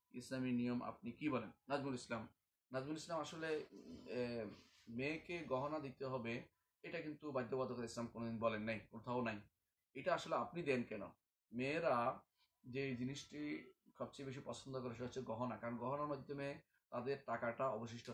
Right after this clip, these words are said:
থাকে। আপনি যে মাহার দিবেন, মাহারটাকে গহনা আকারে দেন, এতে সুবিধা হলো টাকাটা হারিয়ে যায়, ব্যাংকে রাখলে সুদে ঢুকে, অথবা ব্যাংকে রাখলে ব্যাংক দেউলিয়া হয়ে যায়, শেষ হয়ে যাবে। কিন্তু তারা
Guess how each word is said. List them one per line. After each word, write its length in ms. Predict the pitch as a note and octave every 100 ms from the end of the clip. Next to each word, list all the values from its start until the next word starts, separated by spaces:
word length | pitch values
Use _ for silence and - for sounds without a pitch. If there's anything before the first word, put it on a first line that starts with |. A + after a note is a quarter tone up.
| -
থাকে। 220 | A2+ G2+ - _ _
আপনি 240 | - B2+ C#3+
যে 160 | C3+ D3
মাহার 420 | B2+ A#2 B2+ D3+
দিবেন, 280 | A2+ G#2+ A2+ -
মাহারটাকে 540 | A#2+ B2+ D3 C#3 C#3 C3
গহনা 340 | A#2 A2+ B2+
আকারে 300 | B2+ A2+ A#2
দেন, 180 | A2+ A2 - _ _ _ -
এতে 140 | C#3
সুবিধা 340 | - D3+ D#3+ E3
হলো 340 | C#3+ A#2+ A2+
টাকাটা 420 | A#2+ B2 C3 B2+ B2+
হারিয়ে 340 | A#2+ B2 B2
যায়, 260 | A#2 A#2 G#2+
ব্যাংকে 300 | A2+ A2+ A#2+
রাখলে 480 | A#2 - A#2 A#2 -
সুদে 340 | - B2 B2
ঢুকে, 380 | A#2 A#2 A2+ A2+
অথবা 520 | A2+ A2+ A#2+ A#2+ A#2 - - -
ব্যাংকে 240 | B2 A2+
রাখলে 240 | A#2 A#2 A#2
ব্যাংক 240 | A#2 A#2 A#2+ A#2
দেউলিয়া 320 | A#2+ A#2 A#2+
হয়ে 160 | A#2+ C3
যায়, 120 | A#2+
শেষ 140 | B2 B2
হয়ে 100 | B2+
যাবে। 180 | B2 A#2+
কিন্তু 220 | C3 - - _ -
তারা 220 | C3 D3